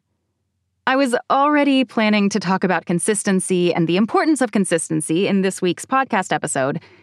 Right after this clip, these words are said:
but as wonderful as this past holiday was, and it truly was wonderful,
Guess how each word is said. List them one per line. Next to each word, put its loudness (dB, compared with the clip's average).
but 0
as 0
wonderful 2
as 0
this -4
past -4
holiday 0
was, 0
and 2
it -2
truly 2
was 0
wonderful, 0